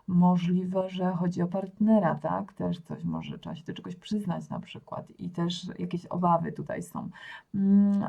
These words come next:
ale patrząc na te karty, to,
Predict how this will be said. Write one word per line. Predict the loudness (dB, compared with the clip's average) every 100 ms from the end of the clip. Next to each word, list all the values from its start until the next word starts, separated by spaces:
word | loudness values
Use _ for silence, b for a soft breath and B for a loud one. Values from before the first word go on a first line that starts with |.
| 0
ale | 2 4 2 2 2 0 -4 -8 _ _ _ _ _ _ _ _ -6
patrząc | -2 -2 -2
na | -2
te | -4
karty, | -2 -2 -2 0 2 2 -2
to, | -4 -2 -2 -2 -2